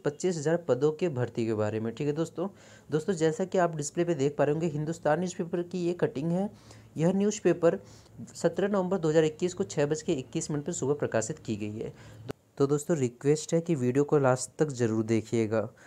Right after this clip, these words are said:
अगर आप चैनल पर नए हैं तो चैनल को सब्सक्राइब करना बिल्कुल ना भूलें। बाकी आइए, बिना किसी देरी के डायरेक्टली हम चलते हैं अपने टॉपिक की तरफ। तो दोस्तों, basically न्यूज़ ये है कि उत्तर प्रदेश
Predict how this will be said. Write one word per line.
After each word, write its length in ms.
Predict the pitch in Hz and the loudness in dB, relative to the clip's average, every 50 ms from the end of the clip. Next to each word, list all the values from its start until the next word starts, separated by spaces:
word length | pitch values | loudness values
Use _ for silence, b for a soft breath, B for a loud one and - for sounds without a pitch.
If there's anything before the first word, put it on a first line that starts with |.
| B B B B B | B B B B B
अगर 220 | 120 127 147 160 | 0 4 6 6
आप 100 | 170 180 | 6 4
चैनल 320 | 175 - - 156 147 160 170 | 2 2 2 2 2 2 0
पर 140 | 165 160 156 | 0 0 0
नए 220 | 151 139 139 151 | 2 2 2 2
हैं 160 | 151 160 175 175 | 2 0 0 0
तो 100 | 170 170 | -2 -4
चैनल 300 | 170 - 135 127 135 139 | -2 0 0 0 0 -2
को 120 | - 156 | -2 -4
सब्सक्राइब 440 | 147 - 135 - - - 135 135 143 | -4 -4 -4 -6 -2 0 2 2 2
करना 280 | 143 - 139 139 143 139 | 2 0 -2 0 2 0
बिल्कुल 360 | 131 117 113 110 - 139 135 | 0 0 -4 -2 0 0 0
ना 140 | 139 143 139 135 | 2 2 2 2
भूलें। 300 | 135 147 143 156 180 190 B B B B B B | 2 0 0 0 0 -2 B B B B B B
बाकी 280 | - 127 131 131 - 160 | 0 0 0 4 4 4
आइए, 220 | 156 151 160 185 170 | 4 6 4 2 0
बिना 260 | 135 131 131 147 151 | 0 0 2 2 0
किसी 280 | 156 - 160 - 170 156 | 0 0 -4 -2 0 2
देरी 260 | 143 143 139 160 170 | 4 4 4 4 2
के 120 | 170 175 | 2 2
डायरेक्टली 400 | 165 151 120 123 123 - 143 147 | 2 4 2 2 -2 -2 -2 0
हम 140 | 143 143 143 | 0 0 0
चलते 300 | - 135 123 120 - 143 | 0 0 -2 0 0 0
हैं 160 | 147 147 139 | 0 2 0
अपने 260 | 131 131 139 165 214 - - - _ _ - _ _ - - - | 0 -2 -2 -4 -4 -6 -8 -20 _ _ -20 _ _ -14 0 4
टॉपिक 300 | 135 117 - - 117 110 - | 4 4 4 2 -4 -2 -2
की 80 | 120 | -6
तरफ। 420 | 101 - 117 113 113 110 - - _ b b b b b b b b _ - | 0 0 2 2 2 0 -2 -12 _ b b b b b b b b _ -4
तो 60 | 147 | 0
दोस्तों, 280 | 147 165 165 165 - 190 | 2 2 0 2 2 2
basically 520 | 160 139 135 131 - 156 156 - 175 175 170 | 4 4 2 4 2 -2 -2 0 0 2 2
न्यूज़ 340 | 165 139 143 165 175 156 160 | 4 4 4 4 4 2 2
ये 160 | 165 156 135 | 4 4 4
है 200 | 135 135 135 147 | 4 4 2 2
कि 180 | 147 - - 175 | 2 2 0 0
उत्तर 400 | - 147 147 - _ - 196 190 | 0 0 -4 -6 _ -2 0 0
प्रदेश 380 | 190 - 156 143 156 180 175 | 2 0 0 2 2 0 0